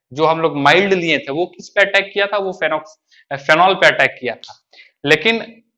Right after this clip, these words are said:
काफी ज्यादा यदि हम basic ले लेंगे, strong base ले लेंगे, तो वो उसका attack इस पे भी हो जाएगा। हालांकि ये weak है, इसीलिए starting में वो इस पे attack नहीं किया, लेकिन जैसे ही हम बहुत ज्यादा strong ले लेंगे,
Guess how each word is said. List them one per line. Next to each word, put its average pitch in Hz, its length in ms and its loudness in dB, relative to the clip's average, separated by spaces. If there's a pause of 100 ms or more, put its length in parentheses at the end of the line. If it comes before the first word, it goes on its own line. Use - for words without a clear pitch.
(120)
काफी 175 320 2
ज्यादा 175 320 4
यदि 233 240 2
हम 214 160 -6
basic 175 340 -4
ले 143 160 -2
लेंगे, 131 400 -6
strong 208 380 -2
base 190 240 0
ले 170 100 2
लेंगे, 165 240 -2
तो - 380 -6
वो 180 200 -2
उसका 196 280 -2
attack 208 320 2
इस 220 140 -4
पे 262 140 4
भी 208 120 2
हो 131 160 -4
जाएगा। 110 380 -12 (640)
हालांकि 165 360 0
ये 233 100 2
weak 240 300 -2
है, 208 380 0
इसीलिए 226 400 -4
starting 220 360 0
में 226 80 -6
वो 226 160 -4
इस 220 100 -6
पे - 120 -2
attack 220 320 -2
नहीं 233 140 -4
किया, 135 220 -4 (280)
लेकिन 160 220 0
जैसे 170 220 2
ही 233 60 0
हम 226 200 -4
बहुत 226 300 0
ज्यादा 233 280 4
strong 185 400 -2
ले 160 100 0
लेंगे, 151 440 4